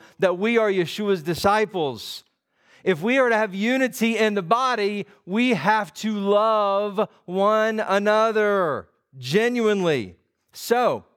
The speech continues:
when someone mentions to you that they are not comfortable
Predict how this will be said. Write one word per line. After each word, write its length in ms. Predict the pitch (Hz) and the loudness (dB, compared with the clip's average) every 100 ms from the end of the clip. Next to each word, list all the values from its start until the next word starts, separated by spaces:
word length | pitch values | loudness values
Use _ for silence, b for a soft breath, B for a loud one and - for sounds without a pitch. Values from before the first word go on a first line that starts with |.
| _ B B B | _ B B B
when 180 | 180 190 | -2 -2
someone 460 | - 233 240 233 | 2 2 4 2
mentions 560 | 214 254 254 214 196 - | 4 2 2 -2 -2 -6
to 140 | - 202 | -6 -2
you 360 | 165 120 90 - _ _ _ _ _ _ | 0 -2 -6 -16 _ _ _ _ _ _
that 180 | - 175 | -2 2
they 120 | 190 | 2
are 100 | 196 | 2
not 160 | 202 202 | 2 -2
comfortable 960 | - 175 220 233 - - 147 117 92 | -4 0 0 0 -6 -6 -2 -2 -4